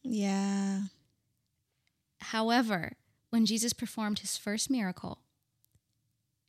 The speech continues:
Speaker 2: it was his mother.
Speaker 1: Yes.
Speaker 2: And his first miracle was turning water into wine. It was his mother that suggested it.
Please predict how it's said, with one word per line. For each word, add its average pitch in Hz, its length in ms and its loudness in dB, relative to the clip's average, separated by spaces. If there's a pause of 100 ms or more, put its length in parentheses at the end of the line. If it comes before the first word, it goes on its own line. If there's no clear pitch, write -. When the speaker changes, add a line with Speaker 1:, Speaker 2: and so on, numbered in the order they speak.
(180)
Speaker 2:
it 233 120 2
was 220 200 0
his 226 180 -2
mother. 233 600 4
Speaker 1:
Yes. 190 880 -2
Speaker 2:
And 196 180 0
his 220 220 2
first 233 200 -2
miracle 202 300 -2
was 180 120 -2
turning 180 260 -4
water 170 200 -4
into 175 240 -6
wine. - 340 -8 (800)
It 233 120 4
was 233 180 2
his 240 180 2
mother 285 460 8
that 208 200 2
suggested 185 560 -2
it. - 280 -6